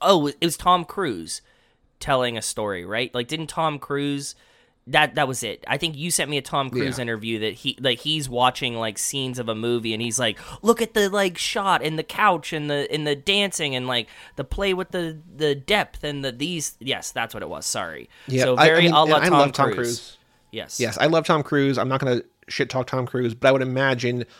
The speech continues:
Speaker 2: watching a movie with Greta Gerwig is way more fun than watching a movie with Tom Cruise. Although,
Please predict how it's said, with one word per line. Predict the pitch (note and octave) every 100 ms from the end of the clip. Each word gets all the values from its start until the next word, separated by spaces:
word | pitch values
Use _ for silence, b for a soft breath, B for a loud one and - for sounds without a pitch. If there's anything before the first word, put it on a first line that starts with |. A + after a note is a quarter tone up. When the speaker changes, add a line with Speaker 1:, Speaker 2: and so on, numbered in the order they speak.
| b -
Speaker 2:
watching | C3+ B2+ C3+
a |
movie | B2 B2
with | B2
Greta | - A#2+
Gerwig | A2+ A#2+ A#2+ A#2
is | A2+
way | A2+ A#2+
more | A#2+ A#2+
fun | A#2 B2
than | A#2
watching | A#2 A2 A#2
a |
movie | G#2+
with | F2
Tom | - F#2+
Cruise. | D2+ G#1 - B B
Although, | F3 E3 E3 D3 C#3+ C3